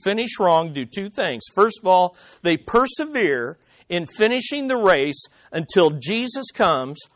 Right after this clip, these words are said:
or takes them home. Let's look at verses six through eight again. "For I am already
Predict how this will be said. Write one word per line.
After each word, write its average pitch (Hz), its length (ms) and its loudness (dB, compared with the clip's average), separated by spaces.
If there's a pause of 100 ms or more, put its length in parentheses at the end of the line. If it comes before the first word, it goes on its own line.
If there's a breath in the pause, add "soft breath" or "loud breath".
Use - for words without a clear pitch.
(140)
or 170 180 2
takes 170 400 0
them 165 200 -4
home. 143 300 0
Let's 226 240 0
look 233 160 4
at 165 120 -2
verses 180 460 -2
six 208 240 0 (420 soft breath)
through 180 280 -2
eight 165 340 0
again. 160 540 -4 (320)
"For 196 300 6
I 240 400 6
am 196 200 0
already 220 880 4